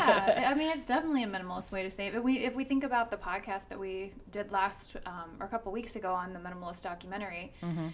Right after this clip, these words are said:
Speaker 1: they were just talking about consumption and how we wanna keep spending and spending and spending. So, I mean, the opposite of spending is not spending <laughs> and, like,
Speaker 2: <laughs>
Speaker 1: so,
Speaker 2: Saving.
Speaker 1: yeah, saving,
Speaker 2: <laughs>
Speaker 1: yeah. Um, saving or just s-, spending wisely, I guess.
Speaker 2: Yes,
Speaker 1: Like, not
Speaker 2: with intention.
Speaker 1: Yeah.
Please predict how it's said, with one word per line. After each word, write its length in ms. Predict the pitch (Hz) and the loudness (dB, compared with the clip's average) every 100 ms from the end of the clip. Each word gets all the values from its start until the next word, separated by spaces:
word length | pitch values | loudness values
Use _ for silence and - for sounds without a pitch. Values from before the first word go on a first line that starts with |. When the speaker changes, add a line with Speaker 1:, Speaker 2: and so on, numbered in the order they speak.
| - | -2
Speaker 1:
they 80 | 233 | 2
were 80 | 240 | 2
just 120 | 214 | 2
talking 240 | 214 208 | -2 -2
about 260 | 208 190 - | -2 -2 -2
consumption 560 | 226 208 233 226 208 190 | -2 0 0 2 -2 -4
and 100 | 180 | -8
how 200 | 185 180 | -6 -4
we 140 | 185 | -2
wanna 260 | 190 185 180 | -2 -4 -6
keep 220 | 180 196 | -8 -6
spending 340 | - 196 190 196 | -4 -4 -6 -8
and 60 | 185 | -8
spending 280 | 196 190 | -8 -8
and 100 | 180 | -10
spending. 320 | 175 202 175 180 | -8 -8 -8 -6
So, 380 | - 190 185 190 - - - - - | -2 0 0 -4 -12 -20 -20 -20 -10
I 60 | - | -4
mean, 140 | 208 | -4
the 100 | 202 | 0
opposite 360 | 196 190 185 185 | -2 -2 -4 -6
of 80 | 180 | -8
spending 520 | - 220 214 190 185 | -6 -4 -4 -6 -8
is 400 | 185 - - - - - - - - - - - - | -8 -8 -10 -14 -18 -20 -20 -20 -20 -20 -20 -18 -10
not 180 | 185 247 | -8 -8
spending 460 | 160 160 185 240 - | -10 -8 0 2 2
<laughs> 80 | - | 2
and, 260 | 247 240 240 | 6 8 8
like, 140 | 214 | 8
Speaker 2:
<laughs> 20 | |
Speaker 1:
so, 100 | 233 233 285 233 - 233 381 302 | 6 8 6 6 4 2 2 0
Speaker 2:
Saving. 380 | 165 - 247 262 | 4 8 10 10
Speaker 1:
yeah, 60 | 320 | 8
saving, 480 | 339 349 269 233 | 8 12 12 12
Speaker 2:
<laughs> 0 | |
Speaker 1:
yeah. 300 | 262 240 196 - - - - - | 12 12 10 6 -6 -12 -6 4
Um, 540 | 247 214 196 208 233 254 | 6 8 4 0 -4 -6
saving 340 | - 359 330 294 | 2 2 4 4
or 60 | |
just 380 | 226 233 - - | 2 0 -2 -2
s-, 120 | - | -2
spending 760 | - - - 240 226 208 185 180 | -2 0 2 4 4 2 -2 -4
wisely, 760 | 165 151 120 117 - 127 - | -2 -2 -2 -6 -8 -8 -6
I 80 | - | -6
guess. 280 | - - - | -4 -4 0
Speaker 2:
Yes, 140 | 175 - | 0 2
Speaker 1:
Like, 180 | 196 | 2
not 220 | 208 196 185 | 2 2 0
Speaker 2:
with 100 | 180 | 0
intention. 480 | 160 160 143 - 240 | 0 0 0 0 2
Speaker 1:
Yeah. 340 | 196 156 208 | 2 0 -4